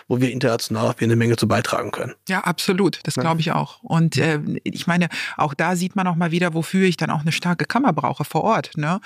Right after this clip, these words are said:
Speaker 2: Weil die I H Ks vor Ort, die leisten ja Gründungsberatung, ne? Ähm, die, die sagen einem, was man, äh, wann in welchem Stadium tun kann. Die geben ja auch sozusagen konkret Material an die Hand, die Veranstaltungen ohne Ende.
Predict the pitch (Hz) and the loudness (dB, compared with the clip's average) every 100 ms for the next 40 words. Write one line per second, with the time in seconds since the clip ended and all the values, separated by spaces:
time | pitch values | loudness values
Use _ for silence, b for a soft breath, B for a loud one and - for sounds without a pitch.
0 | B B 196 165 160 160 156 151 190 220 | B B 0 2 2 2 0 0 -2 -4
1 | - 170 196 - 170 175 247 - 190 156 | -2 0 0 0 0 2 0 4 6 6
2 | 147 170 190 165 - - 131 117 - - | 6 8 8 8 4 0 0 0 -2 -4
3 | - - 175 175 208 B B 233 - 170 | -4 -4 0 0 0 B B -2 0 2
4 | 160 165 175 180 175 185 220 208 170 170 | 2 2 2 4 4 4 4 4 4 2
5 | 160 180 190 170 160 147 160 147 170 175 | 2 0 0 0 0 0 0 0 0 0
6 | 156 170 160 - 160 175 170 165 233 254 | 0 -2 -6 -2 0 2 2 2 4 6
7 | 175 135 98 135 B B B 165 160 196 | 4 2 0 0 B B B 2 4 6
8 | 190 143 151 - - 165 165 165 160 156 | 4 4 2 0 -2 -2 0 0 0 0
9 | 147 160 180 175 185 202 - - 180 175 | -2 -2 0 2 2 0 -2 0 0 2
10 | 170 175 196 226 160 147 139 147 - 151 | 2 2 4 2 2 2 2 0 0 -2
11 | - 156 220 - - 156 156 151 143 151 | -2 -4 -2 0 0 2 2 0 2 2
12 | 139 131 127 | 2 0 2